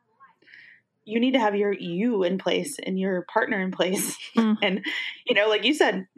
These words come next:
Speaker 1: looking to him and saying, "You're not happy. And I'd rather you be happy while we do this next thing than miserable."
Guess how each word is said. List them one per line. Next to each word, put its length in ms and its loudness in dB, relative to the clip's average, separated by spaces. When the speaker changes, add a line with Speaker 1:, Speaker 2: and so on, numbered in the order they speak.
Speaker 1:
looking 300 2
to 80 4
him 180 2
and 140 0
saying, 400 0
"You're 100 2
not 160 2
happy. 480 0
And 120 0
I'd 100 2
rather 160 2
you 140 0
be 100 0
happy 380 0
while 160 2
we 100 -2
do 100 0
this 200 -2
next 260 -6
thing 320 -4
than 400 -4
miserable." 580 -2